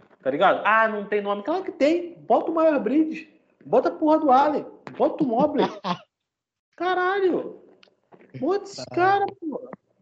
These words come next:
Speaker 1: Não dá pro Jason Tatum tá lá, cara. É, é meio deboche, tá ligado? É meio deboche com quem tá jogando bem, tá ligado? É meio deboche.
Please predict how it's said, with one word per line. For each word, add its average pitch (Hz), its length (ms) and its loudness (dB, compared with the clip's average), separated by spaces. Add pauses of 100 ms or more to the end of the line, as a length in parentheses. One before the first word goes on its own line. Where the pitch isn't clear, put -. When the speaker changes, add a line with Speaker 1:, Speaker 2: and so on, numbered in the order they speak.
(520)
Speaker 1:
Não 247 220 0
dá 190 180 6
pro 196 140 -6
Jason 160 240 -6
Tatum 151 260 -6
tá 139 140 2
lá, 113 180 -4
cara. - 260 -18
É, 131 340 -2
é 156 40 -2
meio 165 240 -4
deboche, 131 580 0
tá - 80 -14
ligado? - 400 -2
É 110 40 -14
meio 135 220 -4
deboche - 840 0
com - 140 -20
quem 139 140 -6
tá 135 120 -6
jogando 135 280 -8
bem, 107 140 -12
tá - 160 -16
ligado? 120 280 -10 (420)
É 123 40 -6
meio 131 220 2
deboche. 123 560 0